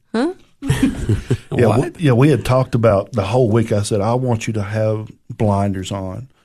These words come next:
Speaker 2: You focus on what you're in control of. Don't let anything else get out,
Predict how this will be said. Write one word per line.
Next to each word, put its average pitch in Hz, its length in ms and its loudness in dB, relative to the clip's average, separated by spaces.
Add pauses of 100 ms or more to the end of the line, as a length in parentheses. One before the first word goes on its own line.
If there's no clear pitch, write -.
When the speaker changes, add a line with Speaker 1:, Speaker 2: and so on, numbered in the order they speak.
(140)
Speaker 2:
You 107 260 0
focus 123 600 -2
on 101 260 -6
what 98 320 -4
you're 104 300 -2
in 101 100 -4
control 113 500 -2
of. 123 380 -2 (400)
Don't 104 280 2
let 101 260 -2
anything 117 500 0
else 113 220 0
get 104 200 -4
out, 95 280 -6